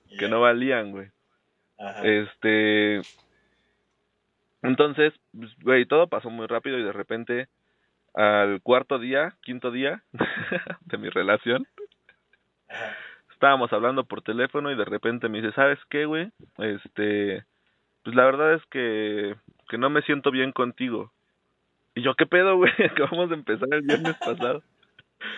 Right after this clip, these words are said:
Speaker 2: Este, me dice, La verdad es que no me siento bien contigo, este, yo pensé que nos la íbamos a pasar muy bien y todo, pero la verdad es que no hacemos otra cosa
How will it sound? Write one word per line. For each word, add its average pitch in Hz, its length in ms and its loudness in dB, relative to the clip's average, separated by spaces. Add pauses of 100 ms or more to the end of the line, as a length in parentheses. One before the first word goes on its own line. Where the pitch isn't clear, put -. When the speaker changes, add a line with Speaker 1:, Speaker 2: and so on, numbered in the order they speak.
(880)
Speaker 2:
Este, 107 1000 2
me 107 100 -8
dice, 110 180 -6
La 107 100 6
verdad 123 220 4
es - 80 -6
que - 120 -10
no 117 120 -4
me 127 100 -4
siento 123 280 -6
bien 120 200 -4
contigo, 147 640 0
este, 104 960 -4 (960)
yo 131 140 2
pensé 139 280 0
que 151 100 0
nos 123 160 -2
la 110 60 2
íbamos 127 240 0
a 113 60 -6
pasar 120 260 -4
muy 117 220 -6
bien 139 480 0
y 117 60 -10
todo, 156 500 0
pero 107 500 -2 (160)
la 107 160 -2
verdad 113 320 2
es 131 100 -4
que 104 260 -6
no 117 100 -2
hacemos 131 340 -2
otra 120 220 2
cosa 151 480 -2